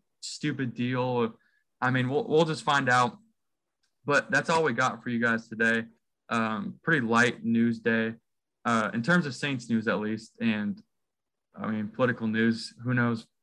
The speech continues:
I mean, you, you guys know what I'm talking about. But, um, we'll see you guys next episode, w-, hopefully with some news about, uh, restructures and how the Saints got under the seventy-six million dollar cap space.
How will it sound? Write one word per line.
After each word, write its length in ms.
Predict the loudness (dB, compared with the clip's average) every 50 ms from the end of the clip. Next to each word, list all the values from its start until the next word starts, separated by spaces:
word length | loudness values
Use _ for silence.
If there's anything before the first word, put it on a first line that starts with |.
| -10 -4
I 100 | -2 0
mean, 240 | 2 2 2 2 0
you, 120 | -2 -4 -4
you 140 | -2 2
guys 200 | 2 2 2 2
know 100 | 0 0
what 100 | 0 0
I'm 100 | 0 0
talking 300 | -2 -4 -6 -4 -4 -6
about. 240 | -4 -4 -6 -6 -4
But, 200 | -4 -4 -4 -4 -6 _ _ _ _ _ _ _ _ _ 0
um, 420 | 2 2 2 2 0 0 -4 -6 -10 _ _ _ _ _ _ _ -6
we'll 100 | -4 -2
see 120 | 2 2
you 60 | 4
guys 220 | 6 6 4 4 2
next 220 | -2 -2 -2 0
episode, 480 | -2 -2 -2 -2 -4 -2 0 0 0 0
w-, 180 | -2 -4 -4
hopefully 300 | 0 0 0 2 4 2
with 180 | 2 2 -2 -4
some 160 | -6 -6 -6
news 240 | -4 -4 -4 -4 -4
about, 360 | -2 -2 0 0 0 -2 -6 -8 _ _
uh, 260 | -2 -2 0 -2 -2 -2
restructures 680 | -2 -4 -4 0 -2 -2 -2 -2 -2 -2 -2 -2 -2
and 100 | -2 0
how 100 | 0 0
the 100 | 0 -2
Saints 280 | -4 -4 -4 -4 -4
got 220 | -2 -4 -4 -4 -2
under 360 | 0 0 2 4 4 4 2
the 140 | 2 0 -4
seventy-six 720 | -6 -4 -4 -4 -2 -2 -4 -6 -8 -4 -4 -4 -4 -4 -10
million 380 | -8 -6 -4 -2 -2 -2 -2 -2
dollar 220 | 0 0 0 0
cap 240 | 0 0 0 0 0
space. 340 | -2 -4 -4 -6 -6 -6 -12